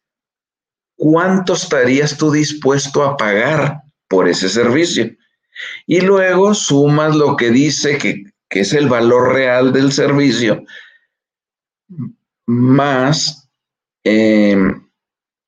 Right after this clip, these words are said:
cuál es el valor que estarías dispuesto a pagar, y luego lo promedias y llegas a un valor definitivo entre lo que crees que cuesta y lo que estás dispuesto a pagar.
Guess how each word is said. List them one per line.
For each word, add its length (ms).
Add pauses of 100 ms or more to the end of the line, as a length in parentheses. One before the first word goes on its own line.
(140)
cuál 320
es 180
el 220
valor 680 (880)
que 80
estarías 420
dispuesto 460
a 100
pagar, 420
y 100
luego 340
lo 140
promedias 720
y 180
llegas 580 (220)
a 100
un 200
valor 420
definitivo 920 (560)
entre 680
lo 260
que 220
crees 300
que 200
cuesta 580
y 100
lo 120
que 80
estás 300
dispuesto 520
a 60
pagar. 340